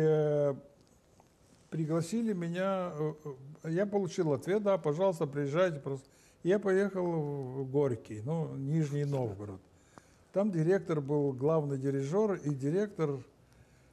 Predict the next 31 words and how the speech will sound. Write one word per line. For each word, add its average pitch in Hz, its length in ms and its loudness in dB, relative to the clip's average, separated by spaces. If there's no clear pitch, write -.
очень 151 280 -2
талантливый 131 580 0
человек, 208 440 -2
и 160 280 0
я 156 240 2
до 151 180 -4
сих 156 180 -6
пор 185 200 0
помню 180 480 0
звучание 160 760 -2
этого 170 280 -2
театра. 131 340 0
Вы 131 100 -2
знаете, 147 320 -2
так 160 260 -2
просто, 175 420 -4
ну, 160 500 -6
я 165 140 2
слышал 170 420 0
свой 160 280 -2
голос, 151 480 4
я 143 100 0
слышал, 165 440 -6
как, - 320 -4
как 165 260 0
звучит, 147 720 -4
звучат 156 520 -2
стены, 156 640 0
знаете, 135 420 -4
вот 131 140 -8
так. 131 180 -6